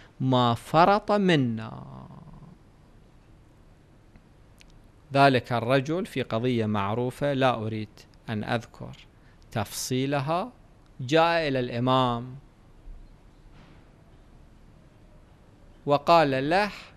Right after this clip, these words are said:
"أنا أخذت أموال كثيرة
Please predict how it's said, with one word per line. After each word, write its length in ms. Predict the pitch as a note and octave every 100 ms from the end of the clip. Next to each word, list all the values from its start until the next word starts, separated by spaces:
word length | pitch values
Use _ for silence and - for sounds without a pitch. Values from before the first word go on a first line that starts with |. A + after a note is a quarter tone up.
| - - - -
"أنا 680 | A#3 E4 B3+ G3+ G3 G3 A3+ A#3 - - - - - - - - - - - - - -
أخذت 540 | F3 - B3+ - - A3+
أموال 760 | F3+ E3 D3+ D3+ F3 G3+ G#3 F#3+
كثيرة 960 | - - C3 - D#3+ D#3 C3+ B2 B2+